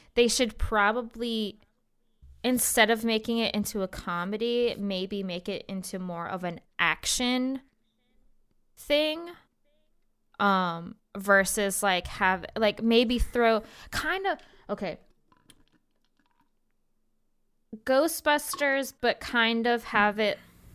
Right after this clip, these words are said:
like how, um, Guardians of the Galaxy is. Like, it's action, but they throw in some of that, like, comic relief in it. But it's still, like, action and entertaining throughout the whole entire movie.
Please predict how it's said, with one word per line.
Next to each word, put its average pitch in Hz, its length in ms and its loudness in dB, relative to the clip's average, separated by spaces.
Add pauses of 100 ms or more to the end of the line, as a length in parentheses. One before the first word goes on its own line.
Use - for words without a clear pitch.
(140)
like 202 500 0
how, 185 760 2 (100)
um, 170 480 -8 (120)
Guardians 202 420 -2
of 185 120 0
the 190 60 -4
Galaxy 185 580 -4
is. 320 320 -2
Like, - 220 -2
it's 202 180 0 (100)
action, 247 560 0
but 214 260 0
they 196 180 -2
throw 208 440 2
in 196 340 0
some 196 240 -4
of 190 120 -8
that, 175 240 0
like, 175 180 -6
comic 180 420 -6
relief 285 560 -2 (400)
in 302 180 0
it. 339 260 -6 (500)
But 262 120 8
it's 247 200 4
still, 247 760 4
like, 202 300 0 (120)
action 202 460 2
and - 260 -4
entertaining 180 920 -8 (840)
throughout 190 440 2
the 190 80 -6
whole 175 260 -6
entire 160 340 -10
movie. - 440 -14